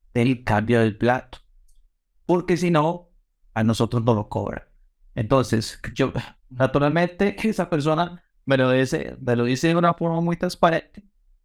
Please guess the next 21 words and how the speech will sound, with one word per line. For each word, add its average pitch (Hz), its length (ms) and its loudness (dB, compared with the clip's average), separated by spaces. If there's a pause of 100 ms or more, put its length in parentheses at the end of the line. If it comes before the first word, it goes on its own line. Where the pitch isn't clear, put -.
(140)
eh, 110 160 -2
lo 127 300 2
cual 160 400 2 (160)
quisiera 123 280 2
preguntarte 139 440 -2
hasta 147 160 -2
qué 135 100 -2
punto 151 500 -2
es 127 160 0
buena 147 200 2
la 170 60 2
transparencia 127 400 0
con 151 80 0
los 123 100 -4
clientes 143 300 -4
en 127 80 -4
esa 127 180 0
parte, 175 300 0
¿de - 60 -10
acuerdo? - 320 -2 (440)
Pero, 147 560 2